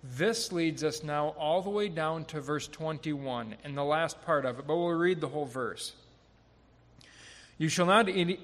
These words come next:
eat anything that has died naturally. You may give it to the sojourner who is within your towns,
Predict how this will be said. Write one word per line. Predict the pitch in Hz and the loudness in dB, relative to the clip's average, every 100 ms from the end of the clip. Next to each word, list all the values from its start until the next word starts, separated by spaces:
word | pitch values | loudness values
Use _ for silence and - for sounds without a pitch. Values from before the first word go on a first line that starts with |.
| - | -2
eat | 196 208 - | 0 0 -2
anything | 185 170 - 165 | -2 0 0 -2
that | 156 | 0
has | 139 | 0
died | 135 151 143 | 4 4 4
naturally. | 135 151 170 170 165 127 123 117 - - _ - - - - - - - - | 2 2 2 0 -4 -4 -6 -10 -20 -20 _ -20 -20 -20 -20 -20 -20 -16 0
You | 165 | 4
may | 175 165 | 6 4
give | 147 190 | 6 6
it | 226 233 | 6 4
to | 196 | 0
the | 170 | 0
sojourner | - 190 190 147 160 180 | 4 6 6 4 2 2
who | 156 160 | 2 2
is | 135 | 2
within | 143 165 180 | -2 -2 -2
your | 185 190 | 0 -2
towns, | - 156 135 143 190 - - | -2 0 0 -2 -4 -8 -10